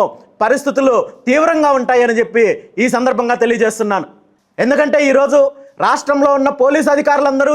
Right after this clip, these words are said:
చెప్తున్నారు, ఏ విధంగా నారా లోకేష్ పోలీస్ వ్యవస్థను నిర్వీర్యం చేస్తున్నారో, తన అవసరాల కోసం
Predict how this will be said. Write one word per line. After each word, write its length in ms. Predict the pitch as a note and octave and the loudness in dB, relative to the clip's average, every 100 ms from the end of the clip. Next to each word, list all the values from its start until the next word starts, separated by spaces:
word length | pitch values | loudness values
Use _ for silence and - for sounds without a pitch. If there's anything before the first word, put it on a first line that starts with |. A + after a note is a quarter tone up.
| B3+ | 0
చెప్తున్నారు, 460 | C4+ C#4 B3+ A3 - - _ _ _ D3+ B3 | -2 0 0 -2 -4 -18 _ _ _ 0 2
ఏ 20 | C#4+ | 2
విధంగా 380 | D4 D4 C#4+ D4 A#3 - - _ _ - | 2 0 2 0 0 -8 -20 _ _ -4
నారా 260 | G3 C4+ C#4+ C#4+ | 0 2 2 2
లోకేష్ 340 | C#4 C#4 C4+ C4+ | 0 0 -2 0
పోలీస్ 320 | C4 C#4 C#4+ B3 | 0 0 0 0
వ్యవస్థను 360 | C4 C4+ C4+ B3+ | -2 -2 -2 0
నిర్వీర్యం 420 | C#4+ D#4 D#4 D4 C4+ | 0 0 0 0 0
చేస్తున్నారో, 520 | C4+ C4+ B3+ B3+ B3+ - - _ _ A3+ | 0 -2 -2 0 0 -2 -12 _ _ -4
తన 120 | B3+ C4+ | 0 2
అవసరాల 400 | C4+ D4+ C#4+ C#4+ C#4 | 0 0 0 0 0
కోసం 220 | C#4 C4+ | 0 0